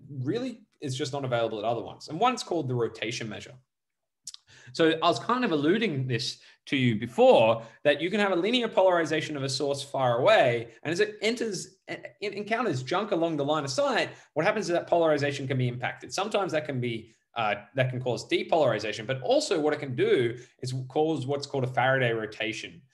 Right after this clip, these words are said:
And that linear polarization, when it goes through a magnetized medium that has its own magnetic field, so obviously polarization starts getting impacted because the,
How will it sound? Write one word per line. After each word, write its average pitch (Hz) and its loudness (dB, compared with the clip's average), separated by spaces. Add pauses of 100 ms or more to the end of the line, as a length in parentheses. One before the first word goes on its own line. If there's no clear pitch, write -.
(240)
And 131 2
that 147 2
linear 247 -2
polarization, 170 0
when 151 -2
it 127 -6
goes 185 0
through 185 4
a 143 2
magnetized 139 0
medium 127 -2
that 107 0
has 135 0
its - -8
own 127 0
magnetic 113 -4
field, 202 2 (220)
so 110 -4
obviously 110 -4
polarization 104 -6
starts - -10
getting 104 -10
impacted 104 -10
because - -14
the, 104 -12